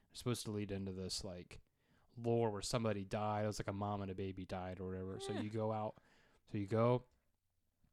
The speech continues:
Speaker 1: you get out, and you look at the back, and there's handprints all over it. And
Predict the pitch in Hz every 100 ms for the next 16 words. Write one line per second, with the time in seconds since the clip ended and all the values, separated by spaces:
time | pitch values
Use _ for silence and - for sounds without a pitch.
0 | - - - 123 120 131 127 123 - 117
1 | 113 107 104 104 107 113 117 110 - 107
2 | 117 113 113 - 107 101 98 - - -
3 | 117 123 104 - 98 101 131 117 - _
4 | _ _ _ _ _ _ _ _ - 127
5 | 117 104 98 95